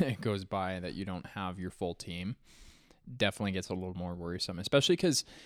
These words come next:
even if I was to hire, like, everybody within the next couple weeks, it's still, like,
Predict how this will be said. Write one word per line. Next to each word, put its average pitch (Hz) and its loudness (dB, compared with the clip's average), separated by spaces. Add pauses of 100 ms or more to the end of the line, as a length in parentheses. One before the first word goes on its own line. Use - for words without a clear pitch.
(220)
even 131 6
if 147 2
I 135 8
was 123 4
to 110 0
hire, 104 4
like, - -4 (320)
everybody 104 2
within 101 -2
the 101 -2
next - -6
couple 101 -2
weeks, 98 -2
it's 101 -2
still, 110 4
like, - -2